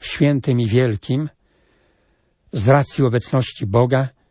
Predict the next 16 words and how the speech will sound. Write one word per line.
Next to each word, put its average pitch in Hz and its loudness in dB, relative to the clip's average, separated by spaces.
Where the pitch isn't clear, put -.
i 143 0
przenosi 131 0
tę 113 0
świętość 117 -4
niejako 120 -2
w - -20
kierunku 120 0
człowieka, 107 -2
a 131 2
z - -16
człowieka 117 0
przenosi 107 -4
na 117 2
szczyty - -6
Bożej 95 -2
obecności. - -4